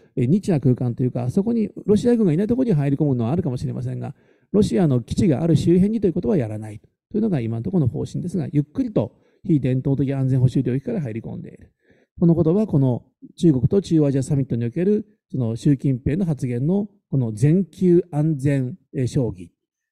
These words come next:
えー、グローバルセキュリティイニシアチブですね。いうところにも入っている。えー、全球安全战役。こういった言葉にも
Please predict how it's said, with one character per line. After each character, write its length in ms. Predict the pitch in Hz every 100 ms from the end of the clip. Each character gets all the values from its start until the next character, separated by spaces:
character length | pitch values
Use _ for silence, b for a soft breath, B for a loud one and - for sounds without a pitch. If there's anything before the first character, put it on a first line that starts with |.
| _
え 340 | 123 113 107 104
ー、 40 |
グ 80 | 127
ロ 60 | 127
ー 20 |
バ 60 | 127
ル 40 |
セ 100 | 131
キ 80 | -
ュ 40 |
リ 60 | 110
テ 80 | 117
ィ 20 |
イ 40 |
ニ 60 | 113
シ 60 |
ア 20 | 110
チ 60 |
ブ 60 | -
で 60 | 147
す 100 | 165
ね。 120 | 170 _ _ _ -
い 40 |
う 40 | 143
と 100 | 135
こ 100 | 175
ろ 60 |
に 80 | 247
も 80 | 151
入 180 | 123 113
っ 20 |
て 180 | - -
い 20 |
る。 140 | - _ -
え 140 | 113
ー、 20 | 110
全 240 | 135 143
球 260 | - 127 127
安 180 | 135 131
全 300 | - 113 127
战 180 | 123 113
役。 120 | -
こ 40 | - _
う 20 | 135
い 40 |
っ 20 |
た 60 | 120
言 220 | 123 147
葉 80 | 214
に 80 | 208
も 180 | 113